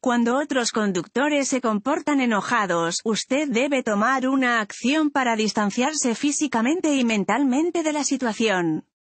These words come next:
Evite hacer contacto visual con ellos o hacer movimientos corporales o gestos que podrían provocarlos.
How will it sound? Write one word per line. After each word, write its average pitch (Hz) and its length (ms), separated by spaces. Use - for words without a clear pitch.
Evite 247 480
hacer 269 380
contacto 254 680
visual 214 480
con 208 160
ellos 285 400
o 220 140
hacer 269 360
movimientos 240 760
corporales 220 760
o 233 80
gestos 311 560
que 247 120
podrían 262 580
provocarlos. 208 1120